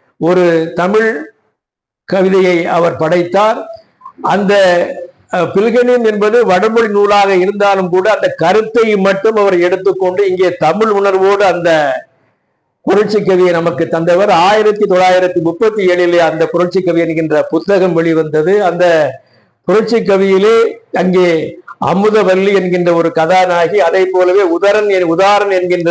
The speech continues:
ஒரு கதாநாயகன். அங்கே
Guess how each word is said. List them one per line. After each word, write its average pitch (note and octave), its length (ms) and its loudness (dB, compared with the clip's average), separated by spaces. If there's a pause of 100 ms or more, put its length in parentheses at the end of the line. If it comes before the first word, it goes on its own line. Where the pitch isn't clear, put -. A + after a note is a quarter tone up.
(120)
ஒரு D#3+ 180 0 (240)
கதாநாயகன். D#3+ 840 0 (1120)
அங்கே G3+ 280 0